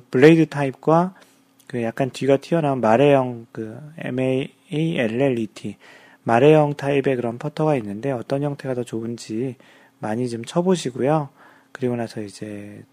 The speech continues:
좀 더 감이 좋으신 것들을 써보시는 게 좋습니다. 뭐, 약간의 장단점이 있긴 하지만 가장 중요한 건 자신에게 얼만큼 잘 맞는지가 더 중요하기 때문에 여러 번 쳐보시고요. 그리고 결정하시면 좋겠습니다.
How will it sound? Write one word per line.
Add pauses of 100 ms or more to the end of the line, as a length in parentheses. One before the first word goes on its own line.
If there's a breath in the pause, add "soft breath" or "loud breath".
(120)
좀
더
감이
좋으신
것들을
써보시는
게
좋습니다. (840 loud breath)
뭐,
약간의
장단점이
있긴
하지만
가장
중요한
건
자신에게
얼만큼
잘
맞는지가
더
중요하기
때문에 (540 loud breath)
여러
번
쳐보시고요. (280 soft breath)
그리고
결정하시면
좋겠습니다.